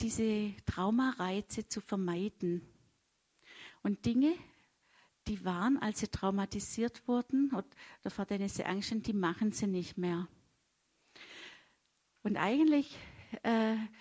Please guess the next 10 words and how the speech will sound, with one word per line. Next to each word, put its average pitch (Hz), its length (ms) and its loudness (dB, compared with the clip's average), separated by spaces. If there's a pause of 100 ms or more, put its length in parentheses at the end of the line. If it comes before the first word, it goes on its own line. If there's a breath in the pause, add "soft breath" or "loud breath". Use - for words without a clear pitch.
(200 loud breath)
ist - 260 0
das 240 140 0
für 247 100 4
jeden 226 320 2
so 254 140 2
ein - 40 -2
bisschen 226 300 2
mal 208 140 4
die 208 140 -4
Frage, 190 640 -2